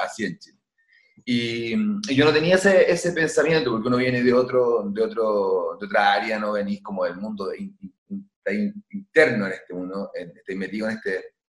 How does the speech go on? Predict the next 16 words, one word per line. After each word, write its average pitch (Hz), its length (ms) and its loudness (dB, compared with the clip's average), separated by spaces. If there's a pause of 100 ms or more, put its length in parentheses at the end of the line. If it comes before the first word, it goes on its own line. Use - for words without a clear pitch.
(100)
en 101 120 -6
este - 220 -6 (1040)
en 208 60 -4
esta - 340 0
vorágine 120 640 2
que 113 100 -4
es 113 60 -4
la, 104 300 0
la, 90 420 -2
el 92 140 -6
campo 120 340 2
laboral, 107 500 2
¿no? 95 120 -2
de 90 80 -4
los 90 120 0
actores, 87 320 -6